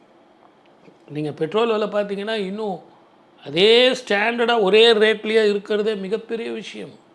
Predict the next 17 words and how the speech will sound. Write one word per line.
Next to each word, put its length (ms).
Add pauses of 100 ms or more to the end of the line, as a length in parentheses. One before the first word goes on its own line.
(720)
மெட்டல் 420
பிரைஸ் 280
எல்லாம் 460
உங்களுக்கு 420
ஏறி 280
இறங்கும். 380 (1040)
இந்த 500
தங்கம், 440
வெள்ளி 460 (480)
இதெல்லாம் 580
நல்ல 220
பீக்குக்கு 680
போகும். 360 (180)
ஏன்னா 280
குரு 240
வந்து 320
உங்களுக்கு, 600